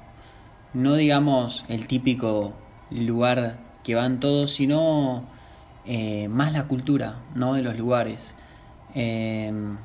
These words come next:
algo un poco más, em, emocio-, no sé, que va-, vaya más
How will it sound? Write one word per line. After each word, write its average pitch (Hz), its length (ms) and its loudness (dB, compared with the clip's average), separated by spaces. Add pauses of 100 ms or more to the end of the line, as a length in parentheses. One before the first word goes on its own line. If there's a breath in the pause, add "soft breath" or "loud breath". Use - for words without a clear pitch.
(280)
algo 127 220 0
un 123 100 2
poco 127 240 0
más, 123 640 0 (880)
em, 104 680 -4 (1300)
emocio-, 117 400 -4 (100)
no 127 100 -4
sé, 117 320 -4
que - 120 -4
va-, 127 200 2
vaya 135 320 0
más 147 260 0